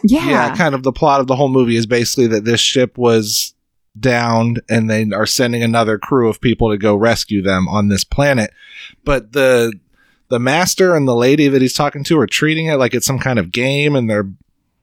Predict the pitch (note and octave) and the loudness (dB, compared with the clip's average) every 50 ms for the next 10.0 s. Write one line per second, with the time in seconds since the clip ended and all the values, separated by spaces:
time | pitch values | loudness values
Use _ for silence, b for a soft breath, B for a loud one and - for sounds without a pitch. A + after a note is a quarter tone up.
0 | _ - - - C3+ C3+ C#3 C#3+ C#3+ C3+ - C3+ B2 A2 G#2 G#2 A#2 B2+ C#3+ C#3 | _ -2 0 0 0 0 0 0 0 0 0 0 -2 -2 0 0 0 2 2 2
1 | C#3+ C#3+ C3+ - - - - - - C#4+ - - D3 C#4 - - A#3 - D4 A#3+ | 2 0 0 0 -4 -2 0 0 2 2 2 2 0 0 0 0 0 0 2 2
2 | G#3+ F#3 E3+ D3 F#3+ A3+ D#3+ A2 G2+ G2 G#2 - C3 C3 - - A2+ E3+ A#3 - | 0 2 2 2 2 2 2 2 0 -2 -2 0 0 0 0 0 0 0 2 2
3 | D3 A#2+ A#2 A2 G2+ F#2 F2+ G2+ A#2 C#3 B2+ - - - - F#3 - - - F3 | 4 4 4 2 2 0 0 0 0 0 -2 -2 -4 -4 -4 -4 -4 -6 -6 -8
4 | D#3 - B B B B B B - - F3 F#3+ G3 - - - G3+ G#3+ G3+ F#3 | -8 -8 B B B B B B -6 -4 -2 -2 -2 -2 -2 -2 0 0 2 2
5 | F3 E3+ E3 D3+ C3+ - - D#3 C#3 C3 A#2+ B2 B2+ B2+ B2+ A#2+ A#2+ B2 A#2+ A2 | 2 2 0 0 -2 0 0 0 0 0 0 2 2 2 2 2 2 4 4 4
6 | G#2+ G#2 G2 G2 - G2+ A2+ A2 A2 A#2 A2+ G#2+ G#2+ G2+ F2+ F2+ E2+ F2 F#2 F#2 | 4 4 2 2 0 0 0 2 2 2 2 2 0 -2 -2 -4 -4 -4 -2 -4
7 | - - - - - _ B3 C#4 C#4 C#4+ C4 G#3+ B3 G#3+ F#3+ - G#3+ A#3+ C#4+ - | -4 -6 -6 -8 -6 _ 2 2 2 2 2 0 -2 -2 0 0 0 0 0 -2
8 | - - - - D4+ A#3 - A3 A3 - - - - - G3 G3 G3+ A3 G#3+ A3 | -8 -8 -4 -2 -2 -2 -2 -2 -2 -2 -4 -4 -2 -2 -2 0 -2 -2 -2 -2
9 | G3+ G3 F#3+ F#3 G3 - - - G#3 G3 - - G3+ F3+ F3+ F#3 F#3+ - - - | 0 0 -2 -2 -2 -4 -4 -4 -4 -4 -4 -4 -4 -4 -4 -8 -8 -10 -10 -10